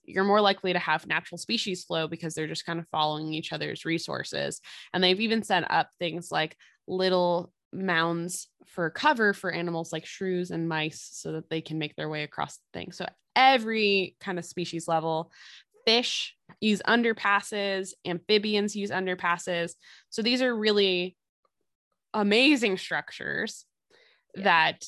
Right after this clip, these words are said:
Speaker 1: when utilized correctly, along with fencing, can still help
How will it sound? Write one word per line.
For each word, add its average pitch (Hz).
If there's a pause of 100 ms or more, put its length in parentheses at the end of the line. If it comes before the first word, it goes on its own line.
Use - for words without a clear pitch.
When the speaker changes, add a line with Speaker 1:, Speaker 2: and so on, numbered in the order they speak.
(120)
Speaker 1:
when 202
utilized 202
correctly, 175
along 156
with 160
fencing, 165
can 156
still 196
help 160